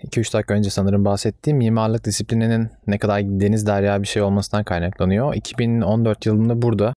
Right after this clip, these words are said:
H S Mimarlık adlı bir tatlı bir ofiste staj yapmıştım. Böyle zorunlu stajları oluyordu mimarlık bölümünün.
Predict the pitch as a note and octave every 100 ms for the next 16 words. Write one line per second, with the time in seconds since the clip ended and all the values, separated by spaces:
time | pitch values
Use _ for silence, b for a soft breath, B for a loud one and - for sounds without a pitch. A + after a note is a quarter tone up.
0 | _ - F#2+ - A2 G#2 F#2+ G2 G2+ G2
1 | G2+ G2+ G2+ G2+ - _ - - G#2+ G#2
2 | F#2+ - - A#2+ A2+ G#2+ - G#2+ G2+ F2+
3 | F#2 - D#3+ - _ G2 F#2 F2 F2 -
4 | G#2 A2 G2+ G2 F#2+ - G2+ G2 G2 G2
5 | F#2 F2 F#2 F#2 F2+ F#2 - F2+ F#2 A#2